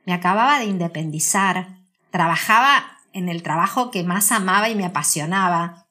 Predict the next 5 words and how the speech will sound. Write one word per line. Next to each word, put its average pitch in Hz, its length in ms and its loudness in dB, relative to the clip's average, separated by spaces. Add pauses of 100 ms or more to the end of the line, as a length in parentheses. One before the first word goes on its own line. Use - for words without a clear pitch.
(140)
seguía 226 420 0
estudiando 190 560 -2
teatro, 180 640 0
estudiaba 226 500 -2
idiomas, 185 800 0